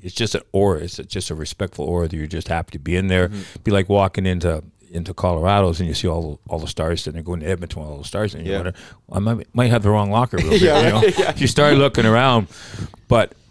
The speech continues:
Speaker 1: they, uh, you know, everybody just kinda, it, it was just a respect all the way down the line. And, and, and Freddie was, like I said, he was perfect for us 'cause he was, he was out there. He's always giving us,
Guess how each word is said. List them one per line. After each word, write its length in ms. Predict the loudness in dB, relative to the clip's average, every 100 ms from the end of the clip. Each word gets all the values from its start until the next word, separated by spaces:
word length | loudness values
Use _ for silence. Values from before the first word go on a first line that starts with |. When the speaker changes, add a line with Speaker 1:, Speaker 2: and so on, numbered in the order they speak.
| _ 2
Speaker 1:
they, 380 | 4 6 4 6
uh, 300 | 6 6 4
you 160 | 0 0
know, 60 |
everybody 260 | 2 2 2
just 240 | 2 -2 -2
kinda, 380 | 2 2 0 -6
it, 500 | -16 -18 -6 -2 -2 _ _ _ _
it 80 | -4
was 120 | -2
just 160 | 0 0
a 40 |
respect 460 | 0 -2 0 0 2
all 100 | 2
the 40 | 4
way 80 | 4
down 200 | 2 2
the 80 |
line. 340 | 2 2 2 0
And, 160 | -2
and, 240 | -4 -6 -8
and 160 | -12 -12
Freddie 340 | -2 2 2
was, 240 | 0 -2 -4
like 100 | -6
I 20 |
said, 160 | -2 -2
he 80 | -2
was 140 | -4
perfect 420 | -2 -2 -2 -6
for 180 | -8 -8
us 100 | -8
'cause 220 | -6 -4
he 60 | -4
was, 280 | -6 -8 -8
he 120 | -6
was 200 | -4 -2
out 160 | -2 -2
there. 120 | -6
He's 100 | -2
always 260 | 0 -2 -4
giving 200 | -6 -6
us, 180 | -10